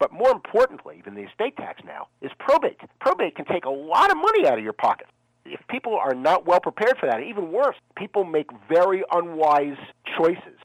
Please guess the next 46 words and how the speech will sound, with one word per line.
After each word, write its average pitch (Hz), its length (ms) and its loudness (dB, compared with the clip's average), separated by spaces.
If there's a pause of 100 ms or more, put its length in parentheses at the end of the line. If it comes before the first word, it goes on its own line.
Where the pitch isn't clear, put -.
(120)
when 135 140 -2
it 127 60 -6
comes 139 280 -2
to - 60 -4
planning 139 560 -2 (200)
for 113 80 -4
their 107 220 -2
personal 131 480 -6
estate. - 340 -2
A - 60 -14
good 175 160 -2
example, 135 480 -4 (160)
I 131 140 0
have 147 120 2
a 165 60 0
limo 254 240 0
driver. - 380 -10 (100)
Very 320 200 0
simple 208 300 -6
example. 135 540 -10 (200)
She 190 60 -6
had 175 320 2 (100)
several 165 300 0
sisters, 107 300 -12 (260)
and 107 140 -14
one 135 260 0
sister 147 220 -10
took - 200 -14
care 117 200 -6
of 113 100 -8
grandma. 113 460 -8 (240)
And 113 180 -4
the 113 40 -18
grandmother, 160 420 -2
in 135 80 -8
order 143 140 0
to 135 60 -10
pay - 160 -6
her 143 100 -2
bills, 107 380 -6
decided 120 280 -2
to 110 80 -12
put 123 220 -8
her 131 100 -10
money 107 260 -12
in 101 100 -16